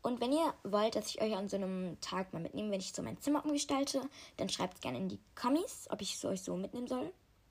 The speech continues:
und, oder auch einfach so drüber talken soll. Kann ich gerne machen. Genau, das war's jetzt eigentlich mit dieser Podcast-Folge. Sie ist a little bit kurz geworden, aber ich hoffe, das stört euch jetzt nicht. Und ja,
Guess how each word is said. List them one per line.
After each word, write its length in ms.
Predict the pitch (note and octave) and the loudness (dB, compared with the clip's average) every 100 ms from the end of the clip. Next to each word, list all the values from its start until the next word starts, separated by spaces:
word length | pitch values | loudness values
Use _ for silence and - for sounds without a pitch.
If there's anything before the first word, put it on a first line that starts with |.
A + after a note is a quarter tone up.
| - | -12
und, 300 | - F#3+ - - - - | -6 -6 -6 -14 -20 -8
oder 160 | - - | 2 4
auch 60 | - | 4
einfach 240 | F#3+ G#3 | 2 -2
so 120 | F#3+ | -2
drüber 300 | F#3+ F#3+ F3+ | -2 -2 -2
talken 340 | - F3+ - G3+ | -2 -2 -2 0
soll. 220 | A3+ C#4 - - - - - | 0 -2 -10 -20 -20 -20 -6
Kann 160 | F#3+ | -2
ich 160 | G3 - | -2 -2
gerne 220 | E3+ E3+ | -2 -2
machen. 220 | D3 - - _ _ - - - - - - - | -4 -8 -16 _ _ -20 -20 -20 -20 -20 -8 2
Genau, 300 | C4+ G4 C#4+ | 6 6 4
das 160 | A3 - | 2 8
war's 180 | D4+ D4+ | 8 8
jetzt 120 | - | 0
eigentlich 180 | G#3 - | -2 -2
mit 100 | G3+ | 2
dieser 160 | G3 | 2
Podcast-Folge. 680 | F#3+ G3 - F#3+ - G3+ A3+ | 0 -4 -4 -4 0 2 2
Sie 140 | A#3+ C#4 | 2 0
ist 100 | C#4+ | 2
a 40 | |
little 280 | A#3+ C4 D#4+ | 8 8 8
bit 220 | D4 - | 0 -2
kurz 280 | - F#3+ F#3 | 4 2 4
geworden, 300 | A3+ A3 A3 | 0 2 4
aber 180 | F#3+ F3+ | 4 4
ich 140 | F3+ | 2
hoffe, 140 | G#3 F#3+ | -2 -2
das 120 | F3+ | -4
stört 240 | - E3+ | -2 0
euch 140 | A3+ A#3+ | 0 -4
jetzt 180 | A#3+ | -2
nicht. 240 | D4+ G#4+ - - - - - - - | -2 -2 -6 -20 -20 -20 -20 -20 -2
Und 220 | - E4 | 2 4
ja, 200 | C#4+ G#3+ | 4 2